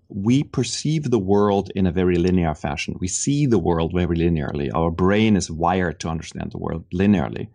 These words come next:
Whereas, you know, again, like, the world of technology moves on this weird exponential curve. And that leads to an interesting outcome where it's really hard for us to understand exponential trends intuitively,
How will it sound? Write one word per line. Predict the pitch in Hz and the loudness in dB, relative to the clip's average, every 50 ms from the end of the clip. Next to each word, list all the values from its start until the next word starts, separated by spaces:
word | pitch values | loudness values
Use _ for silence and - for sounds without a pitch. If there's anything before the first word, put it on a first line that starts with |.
| _ _ - - - - - - | _ _ -20 -20 -20 -20 -20 -6
Whereas, | - - 98 104 104 98 95 95 - - | -2 0 2 2 2 0 0 -4 -8 -6
you | - - 107 | -4 -2 0
know, | 87 67 | 0 0
again, | 62 82 85 95 90 | -2 -2 -2 0 0
like, | 87 85 87 90 | 0 0 -2 -2
the | 92 | -2
world | 90 85 95 95 87 | -2 0 0 0 0
of | 90 - | -2 -4
technology | - 85 - 143 165 170 147 120 104 104 | -6 -4 -2 0 0 0 0 0 0 2
moves | 98 98 95 - | 2 0 0 0
on | 101 92 | -2 -4
this | 90 87 92 92 | -4 -4 -4 -2
weird | 95 98 101 98 - - | 0 0 2 0 0 -2
exponential | 90 87 - - 98 87 82 82 - - 82 - | -6 -12 -8 -4 -4 -2 -2 -4 -4 -8 -10 -10
curve. | - - - 135 107 90 80 - - _ _ _ _ - - _ _ - | -8 -4 0 2 2 2 0 -2 -6 _ _ _ _ -20 -20 _ _ -2
And | 98 101 | 0 2
that | 120 123 | 2 2
leads | 160 170 190 190 - - | 2 2 2 0 0 -2
to | - - | 0 2
an | 131 123 | 4 4
interesting | 123 127 - 135 - - - 101 | 4 2 0 -2 -2 0 0 2
outcome | 95 104 117 - - - 98 87 87 85 | 2 2 0 0 -2 0 0 0 0 0
where | 85 90 90 90 87 87 95 110 - _ _ _ _ _ _ _ _ _ _ _ _ _ _ | 0 0 2 2 0 0 -2 -6 -10 _ _ _ _ _ _ _ _ _ _ _ _ _ _
it's | - 98 101 | -4 -2 2
really | 98 127 135 147 | 2 4 4 4
hard | 117 92 95 92 98 104 - | 2 2 2 0 0 0 -2
for | - 104 92 | 0 0 0
us | 90 90 90 - | 0 0 -2 -4
to | - 101 85 | -6 -4 -4
understand | 87 90 90 90 - - 95 90 92 87 | -4 -4 -6 -8 -8 -6 -4 -4 -2 -2
exponential | 90 85 - - 92 85 82 82 - 85 | -4 -6 -6 -6 -6 -6 -6 -6 -8 -10
trends | - - 82 80 82 82 | -10 -8 -6 -6 -6 -4
intuitively, | - 92 85 - - 87 87 - 131 135 - 165 202 240 - | -6 -6 -6 -4 -2 -2 -2 0 0 -2 0 -2 -4 -4 -6